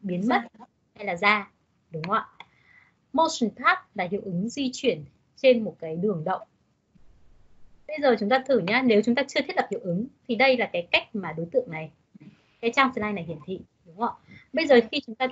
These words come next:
Speaker 1: thiết lập hiệu ứng vào cho đối tượng này, chọn đối tượng, sau đó vào đâu?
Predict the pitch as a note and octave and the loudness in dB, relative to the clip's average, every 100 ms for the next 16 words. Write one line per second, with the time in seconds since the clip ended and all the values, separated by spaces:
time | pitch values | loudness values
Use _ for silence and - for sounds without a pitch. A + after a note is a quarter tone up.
0 | - D#4+ G#3+ - - E3 F#3 A3+ F#3 G3 | -4 -2 -2 0 -2 -2 -4 -2 -2 -4
1 | F3+ E3 B3 - - _ _ _ - B3 | -6 -2 -2 -4 -20 _ _ _ 0 2
2 | - F3 E3+ B3+ A#3+ - - - _ _ | 0 -8 0 2 2 -4 -20 -20 _ _
3 | _ _ - - - - D4+ B3+ G3 G3 | _ _ -20 -20 -16 -4 -2 2 2 2
4 | B3+ G3 G3 G3+ | 0 0 2 0